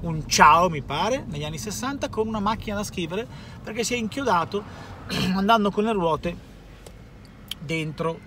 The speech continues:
la, dentro le rotaie del tram. Eh, credo in via Vincenzo Monti, mi ricordo anche la via. Io non guardo il video, chiaramente, è come se parlassi al vetro.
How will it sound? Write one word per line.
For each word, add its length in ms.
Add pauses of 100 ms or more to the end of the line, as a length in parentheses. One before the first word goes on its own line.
la, 260 (2000)
dentro 220
le 60
rotaie 200
del 140
tram. 320 (1200)
Eh, 680
credo 300
in 80
via 140
Vincenzo 480
Monti, 380
mi 420
ricordo 220
anche 180
la 100
via. 240 (840)
Io 120
non 140
guardo 260
il 100
video, 340
chiaramente, 680
è 40
come 180
se 120
parlassi 420
al 120
vetro. 520